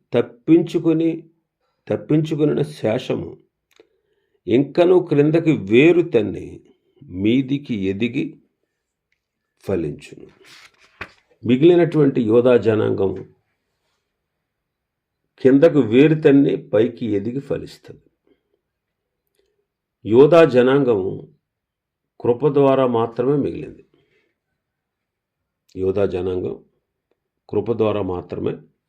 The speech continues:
మిగిలింది. కృప ద్వారా దేవుడు ఇంకా శేషాన్ని ఉంచాడు. కృప ద్వారా దేవుడు ఇంకా శేషాన్ని ఉంచాడు.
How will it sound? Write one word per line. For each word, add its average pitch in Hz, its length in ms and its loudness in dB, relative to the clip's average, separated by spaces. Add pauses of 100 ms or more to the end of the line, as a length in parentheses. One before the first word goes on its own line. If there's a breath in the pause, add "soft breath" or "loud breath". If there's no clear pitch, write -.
(760)
మిగిలింది. 82 380 -12 (140)
కృప 123 220 -2
ద్వారా 151 300 4
దేవుడు 123 320 2
ఇంకా 117 200 -6
శేషాన్ని 107 580 -6
ఉంచాడు. - 400 -12 (1900)
కృప 101 200 -4
ద్వారా 110 300 2
దేవుడు 98 340 -2
ఇంకా 131 380 -8 (800)
శేషాన్ని 110 580 -6
ఉంచాడు. - 380 -18